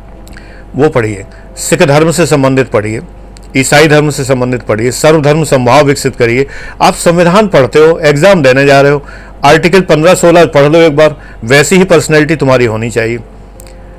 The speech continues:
चौदह के हिसाब से विधि के समक्ष समता होनी चाहिए और पन्द्रह और सोलह देख लो, कोई भेदभाव करने वाला मस्तिष्क आपका नहीं होना चाहिए। You will be developed। थोड़े से कम्युनिस्ट इतिहासकार भी पढ़ो, अगर समय हो तो रामशरण शर्मा पढ़ो, रोमिला थापर पढ़ो, ये सब पढ़ो। विक-, विकसित हो जाएंगे विचार,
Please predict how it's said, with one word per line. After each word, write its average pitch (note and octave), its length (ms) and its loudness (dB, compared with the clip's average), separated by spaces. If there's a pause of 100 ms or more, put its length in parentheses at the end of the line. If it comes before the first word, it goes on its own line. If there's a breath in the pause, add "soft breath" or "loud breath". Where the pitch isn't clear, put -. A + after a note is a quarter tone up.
(160)
चौदह D3 320 4
के E3 80 2
हिसाब D#3 240 2
से E3 140 -2
विधि C#3+ 220 0
के D#3+ 120 0
समक्ष D3 340 -2
समता C3+ 240 -2
होनी D3+ 260 2
चाहिए D#3+ 400 2 (280 loud breath)
और B2 60 2
पन्द्रह D3 300 2
और D3+ 80 4
सोलह C#3 240 2
देख C3+ 240 0
लो, D#3 120 4
कोई D3 340 -2
भेदभाव B2+ 480 2
करने C3 320 0
वाला C3 220 2
मस्तिष्क B2 460 -4
आपका B2 220 -2
नहीं B2 160 -4
होना G2+ 180 -8
चाहिए। G2+ 240 -14 (460)
You B2 120 -2
will C3+ 140 -2
be D3 60 -2
developed। A2+ 420 -4 (600 loud breath)
थोड़े D#3+ 180 2
से D#3 120 -2
कम्युनिस्ट D3 460 -2
इतिहासकार C3 520 0
भी B2 100 -2
पढ़ो, A2+ 320 -4 (380)
अगर B2+ 160 0
समय C3 280 0
हो B2+ 160 0
तो C3 100 0
रामशरण B2 420 0
शर्मा A#2+ 320 -2
पढ़ो, A2+ 260 -2
रोमिला B2+ 320 0
थापर A#2+ 320 -2
पढ़ो, A2+ 320 -2 (400 loud breath)
ये C3 100 0
सब C#3 200 -4
पढ़ो। G#2+ 180 -2
विक-, B2 220 -2
विकसित G#3 400 -2
हो A#3 100 4
जाएंगे G3+ 240 2
विचार, D#3+ 260 2